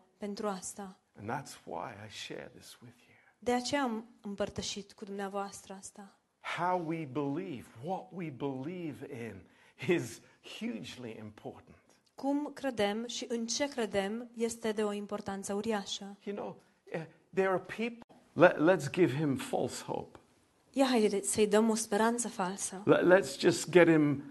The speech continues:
Speaker 2: away from the suicide thoughts.
Speaker 1: Ia haide să-l abatem de la gândurile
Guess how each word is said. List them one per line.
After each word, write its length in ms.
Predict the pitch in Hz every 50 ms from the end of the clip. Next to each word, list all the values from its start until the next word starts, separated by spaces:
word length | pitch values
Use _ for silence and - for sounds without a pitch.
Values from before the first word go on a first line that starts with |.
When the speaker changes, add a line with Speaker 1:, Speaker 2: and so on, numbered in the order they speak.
| - - -
Speaker 2:
away 500 | - 151 127 131 151 160 165 170 170 165
from 340 | - - - 160 156 147 139
the 80 | 131
suicide 720 | 123 - - - 170 151 147 - - - 131 120 - 117 - - -
thoughts. 520 | - - - - - - - - - - -
Speaker 1:
Ia 220 | 220 233 254 269 277 277 240
haide 500 | 247 240 240 247 247 240 233 226 233 233
să-l 360 | 233 233 - - 226 220 214 214
abatem 580 | - 208 190 180 214 240 247 240 - 240 233
de 80 | 214 214
la 120 | 202 196
gândurile 1040 | 190 180 208 220 226 226 226 226 214 202 202 202 196 196 196 196 196 196 196 190